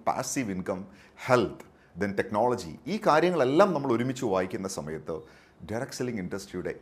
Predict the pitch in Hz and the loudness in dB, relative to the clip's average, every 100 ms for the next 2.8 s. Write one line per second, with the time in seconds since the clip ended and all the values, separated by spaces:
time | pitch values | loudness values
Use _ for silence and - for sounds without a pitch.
0 | 156 175 - 196 123 110 113 107 87 87 | 0 0 6 8 8 4 2 0 0 -2
1 | 85 82 78 73 71 - - _ _ - | -4 -6 -6 -8 -10 -14 -20 _ _ -12
2 | 80 87 90 90 87 104 107 | -6 -4 -4 -4 -4 -2 0